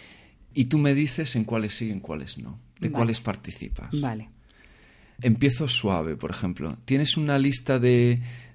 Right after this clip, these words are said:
Speaker 1: de los C Ds que tienes, de los discos que tienes?
Speaker 2: No, no tengo ningún disco.
Speaker 1: Hostia. ¿Y de los libros que tienes?
Speaker 2: No, pero, y de hecho están desordenados. Mi biblioteca está completamente desordenada. Durante una época, en otra casa en la que viví, los tenía ordenados por colores.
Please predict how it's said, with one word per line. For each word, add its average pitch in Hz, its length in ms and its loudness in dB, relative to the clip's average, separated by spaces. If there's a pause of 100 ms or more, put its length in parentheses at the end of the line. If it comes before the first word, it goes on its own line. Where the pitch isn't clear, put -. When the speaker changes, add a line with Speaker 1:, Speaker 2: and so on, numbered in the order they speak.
Speaker 1:
de 113 160 2
los 117 200 2
C 117 180 4
Ds 120 200 4
que 120 120 0
tienes, 110 480 -2
de 117 80 2
los 110 180 0
discos 120 320 -2
que 123 140 -2
tienes? 113 600 -6
Speaker 2:
No, 175 300 4
no 160 160 2
tengo 165 200 0
ningún 147 380 2
disco. 123 380 -6 (960)
Speaker 1:
Hostia. - 300 -18 (340)
¿Y 123 160 4
de 113 100 8
los 110 200 2
libros 143 300 0
que 139 100 -6
tienes? 175 560 -8 (320)
Speaker 2:
No, 196 360 8
pero, 165 400 4
y 175 100 0
de 160 100 0
hecho 160 180 -4
están 180 240 0
desordenados. 147 680 0
Mi 143 100 2
biblioteca 135 360 -2
está 160 120 -8
completamente 165 460 -2
desordenada. 143 600 0
Durante 151 360 0
una 180 180 6
época, 190 420 4
en 165 120 6
otra 160 200 0
casa 165 240 -4
en 170 60 0
la 165 100 -2
que 160 80 -4
viví, 156 280 0
los 175 160 0
tenía 139 260 4
ordenados 151 460 2
por 139 200 -4
colores. 131 600 -2